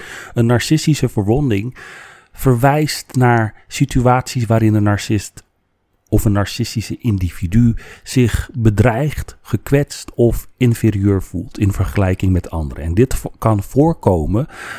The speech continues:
wanneer ze geconfronteerd worden met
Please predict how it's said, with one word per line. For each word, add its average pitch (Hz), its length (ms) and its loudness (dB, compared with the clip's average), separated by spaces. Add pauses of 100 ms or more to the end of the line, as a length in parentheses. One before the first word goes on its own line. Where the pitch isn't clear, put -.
(500)
wanneer 127 460 4
ze 120 320 -2
geconfronteerd 135 1000 2
worden 123 380 4
met 113 260 2